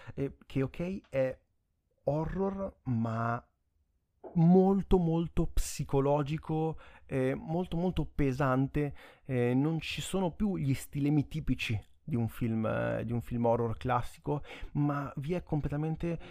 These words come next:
eh, qualcosa di nuovo e fresco. Io, onestamente, non saprei cosa scegliere. Ho apprezzato, eh,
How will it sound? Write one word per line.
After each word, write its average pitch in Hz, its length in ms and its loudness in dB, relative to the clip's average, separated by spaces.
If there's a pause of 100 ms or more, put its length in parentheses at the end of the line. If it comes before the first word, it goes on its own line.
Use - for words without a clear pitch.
(140)
eh, 131 140 -6
qualcosa 147 420 -6
di 143 280 -2 (260)
nuovo 196 720 4
e 131 100 -2
fresco. - 540 -2
Io, 214 480 2
onestamente, 156 680 -2
non 156 280 4
saprei 160 420 0
cosa 131 200 -4
scegliere. 131 640 -2 (340)
Ho 147 80 2
apprezzato, 170 880 0 (180)
eh, 135 380 -8